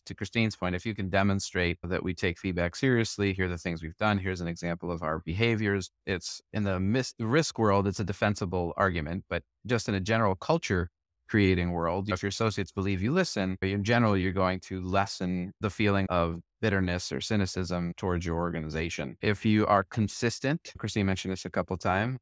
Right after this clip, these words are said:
I think if you're consistent in your administration of policy, procedure, hiring, recruiting, promotion, coaching and counseling, performance management, et cetera, that will go a long way too. There's nothing worse than when somebody can call out five times and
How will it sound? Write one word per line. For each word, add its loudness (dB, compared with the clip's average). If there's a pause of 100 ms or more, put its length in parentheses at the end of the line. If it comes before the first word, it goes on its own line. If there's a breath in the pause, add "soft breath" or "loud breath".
(160)
I -2
think -4
if 0
you're 0
consistent -4
in 0
your 2 (100)
administration 2
of -2
policy, 2
procedure, 0 (340)
hiring, 2
recruiting, 2
promotion, 2
coaching 0
and -2
counseling, -2
performance 0
management, -2
et -8
cetera, -2
that 4
will -2
go 2
a 2
long 2
way 2
too. -2
There's -2
nothing 2
worse 2
than -2
when 0
somebody 0
can -6
call 4
out 0
five 0
times -2
and -6